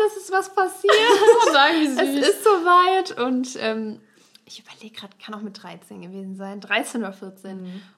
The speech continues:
Speaker 1: Und mein Papa war so ein bisschen überfordert, so, „Oh,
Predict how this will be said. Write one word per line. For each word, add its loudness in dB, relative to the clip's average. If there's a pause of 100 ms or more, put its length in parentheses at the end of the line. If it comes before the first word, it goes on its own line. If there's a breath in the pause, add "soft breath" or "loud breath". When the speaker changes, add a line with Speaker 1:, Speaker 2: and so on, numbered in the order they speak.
Speaker 1:
Und -8
mein -8
Papa -2
war 0
so -2
ein -4
bisschen -10
überfordert, -2
so, -4 (180)
„Oh, 4